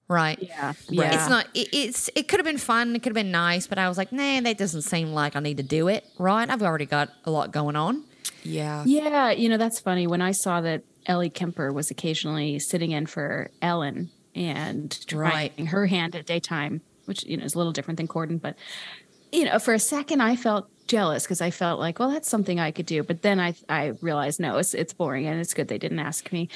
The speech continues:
Speaker 1: It's
Speaker 2: 'Cause it'd be the
Speaker 1: boring.
Speaker 2: same thing over and over again, you know?
Speaker 3: Mm-hmm.
Speaker 1: And you're not really, you're just talking to somebody else.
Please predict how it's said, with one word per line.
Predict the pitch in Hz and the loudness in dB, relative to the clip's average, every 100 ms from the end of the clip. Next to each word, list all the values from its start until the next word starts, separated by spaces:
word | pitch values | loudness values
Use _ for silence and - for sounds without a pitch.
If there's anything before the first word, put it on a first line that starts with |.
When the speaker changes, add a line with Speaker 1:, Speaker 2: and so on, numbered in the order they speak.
| - | -8
Speaker 1:
It's | - - | -4 0
Speaker 2:
'Cause | 277 | 2
it'd | 190 | 4
be | 180 | 4
the | 185 | 4
Speaker 1:
boring. | 180 - - | 6 4 4
Speaker 2:
same | 143 269 302 285 | 0 0 2 2
thing | - 262 180 - - | 2 2 2 -2 -2
over | 220 226 208 185 | 2 2 2 -2
and | 180 175 | 0 0
over | 151 165 - | -2 -2 -6
again, | - - 185 151 | -6 0 2 4
you | 180 | 4
know? | 170 196 | 4 2
Speaker 3:
Mm-hmm. | 208 _ _ _ - | 0 _ _ _ -2
Speaker 1:
And | 269 | 2
you're | 294 | 2
not | 302 339 - | 0 0 2
really, | 254 269 254 233 | 2 4 2 0
you're | 208 214 | 0 -2
just | 262 - | -2 -2
talking | 175 196 254 | 0 0 2
to | 160 | 0
somebody | - 175 170 143 143 | 0 2 2 2 0
else. | 170 349 - - | 0 -2 -4 -6